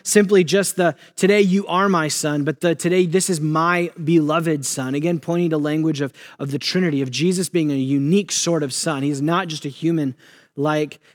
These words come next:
David. There's something distinct happening here. But Jesus is the fulfillment of Psalm two. This is a, this is a psalm that Jesus is king, but I just, I want everyone to notice something as, as some people are, we're getting into the Jesus is king language,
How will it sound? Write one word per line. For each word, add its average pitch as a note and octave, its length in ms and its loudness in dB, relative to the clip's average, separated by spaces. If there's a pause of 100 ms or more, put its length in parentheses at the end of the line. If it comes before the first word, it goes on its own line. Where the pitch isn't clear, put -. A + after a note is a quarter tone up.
(140)
David. C3+ 460 0
There's B2 180 -8
something C3+ 480 -6 (140)
distinct C#3 400 -10
happening A#2+ 360 -16
here. B2+ 200 -20 (640)
But F#3 120 2
Jesus B3+ 300 2
is A#3 120 0
the G#3 80 4
fulfillment G#3 500 2
of D3+ 80 -4
Psalm F3+ 400 0
two. C3 420 -4 (640)
This F3 300 4
is A#3 120 2
a, G#3 180 4
this F#3 200 -2
is A3+ 80 0
a G#3 100 4
psalm E3+ 500 0
that D#3+ 120 -2
Jesus F#3 500 0
is E3+ 400 0
king, D#3+ 340 -2
but C#3+ 120 -2
I D#3 40 0
just, F#3+ 240 -2
I C#3+ 100 -8
want D#3 600 -2
everyone G#3+ 600 2
to G3 60 4
notice F#3+ 320 2
something C3 400 -8
as, C#3+ 120 -6
as D3 180 -4
some F3+ 240 0
people F3+ 340 0
are, E3 100 0
we're D#3 140 -2
getting E3 240 0
into D#3+ 140 0
the D#3 80 0
Jesus D#3 400 -2
is D3+ 100 -6
king F3 280 -2
language, C#3 460 -2